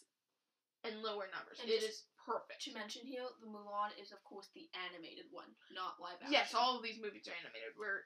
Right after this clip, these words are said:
Speaker 1: ignoring the live action things. Um, so, going up from Mulan, with a score of seventeen, we have Moana. Now, I've gotta see Moana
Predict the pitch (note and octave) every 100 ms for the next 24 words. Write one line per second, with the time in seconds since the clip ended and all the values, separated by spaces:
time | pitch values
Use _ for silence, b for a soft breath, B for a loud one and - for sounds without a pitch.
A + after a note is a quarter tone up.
0 | A3+ G#3+ A3 A3+ A3 G#3+ G#3 - _ _
1 | G#3+ A3 G3+ G3 G3+ - - F3 - -
2 | E3 - _ - F#3+ D#3 - - B B
3 | B - C4+ C#4 B3+ - - - F#4+ -
4 | - - D4+ F4+ F#4+ - - D#4+ E4 D#4
5 | C4+ G#3+ - - _ - - B3+ - _
6 | - A3+ - C#4 D4+ D#4 C4 - D4 D4+
7 | - C#4 C#4+ C#4 - A#3+ A#3+ A3+ - A#3
8 | A#3 A#3 G#3+ F#3+ C#3 - b b A#3 C#4
9 | D#4+ E4+ D#4+ D#4+ C#4+ C4+ C4+ A#3+ A#3 A#3
10 | A#3